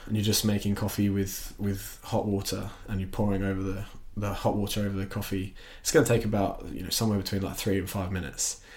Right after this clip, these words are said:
Um, and you, you would go a little bit coarser, um, because, like, there's longer contact time. And the longer the contact time there is, the, the coarser you wanna go. And so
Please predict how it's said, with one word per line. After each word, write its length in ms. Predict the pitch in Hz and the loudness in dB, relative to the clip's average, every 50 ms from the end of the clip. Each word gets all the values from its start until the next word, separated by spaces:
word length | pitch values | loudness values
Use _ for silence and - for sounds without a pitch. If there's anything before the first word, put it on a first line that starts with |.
| - - - - - - | -18 -18 -20 -12 -4 2
Um, 540 | 104 101 95 95 92 92 90 92 95 101 117 - - - - - - | 2 4 4 4 4 4 2 2 0 -2 -4 -10 -14 -20 -14 -4 0
and 180 | 101 101 104 | 4 4 6
you, 120 | 101 98 101 | 6 4 4
you 140 | - 110 101 | 4 4 4
would 140 | 101 98 101 | 4 4 4
go 140 | 107 101 98 | 4 4 4
a 20 | |
little 180 | 95 98 95 90 | 4 2 2 2
bit 140 | 95 92 - | 0 0 0
coarser, 420 | - 98 95 92 - - - - - - - - - - - - - - - - | 0 0 0 0 0 -2 -2 -4 -10 -14 -16 -18 -18 -18 -18 -18 -18 -14 -8 -4
um, 260 | 101 90 85 78 78 | -4 -2 -2 -2 -2
because, 520 | 98 104 - - 110 98 - - - - - | -4 -2 0 2 2 4 4 4 2 0 -2
like, 320 | 71 55 - 64 - - - | -6 -6 -6 -6 -4 -4 -2
there's 440 | 110 101 - - - - - - - - - - 143 - | -2 0 2 4 4 4 2 0 -2 -10 -14 -12 -10 -4
longer 400 | - 107 107 98 98 92 92 90 92 | -2 0 2 2 2 2 0 0 -2
contact 460 | - - 101 95 - 101 85 - - | -2 -2 -2 -2 -2 -4 -8 -8 -8
time. 260 | - 90 85 80 92 - - - | -6 -6 -6 -6 -8 -8 -6 0
And 100 | 120 117 | 4 6
the 60 | 117 | 8
longer 380 | 123 127 135 139 139 135 127 120 | 8 10 10 10 10 10 8 8
the 120 | 110 107 | 6 4
contact 400 | - - 110 104 - 104 - - | 2 0 0 0 0 -2 -4 -2
time 360 | - 113 101 95 95 92 92 - - - - - - - - - - - - - | -2 0 0 0 0 -2 -4 -6 -12 -18 -20 -18 -14 -14 -10 -2 2 4 4 6
there 200 | 107 101 104 101 | 6 6 8 6
is, 540 | 95 78 90 101 107 - - - - - - - - | 6 4 4 2 2 4 2 2 0 -2 -10 -12 -8
the, 640 | 104 101 107 101 98 95 95 95 95 92 87 82 - | -4 0 2 4 4 4 2 2 0 0 -2 -4 -4
the 120 | 127 113 98 | -2 -2 0
coarser 380 | - - 107 95 - - 95 | 0 2 0 2 2 2 2
you 80 | 92 101 | 2 2
wanna 180 | 95 85 82 87 | 0 -2 -4 -4
go. 160 | 85 - - - - - - - - - - - | -4 -6 -6 -6 -10 -10 -8 -8 -8 -8 -6 -2
And 160 | 104 101 101 | 0 4 4
so 420 | - - 107 101 101 101 98 95 | 6 6 6 6 6 6 6 4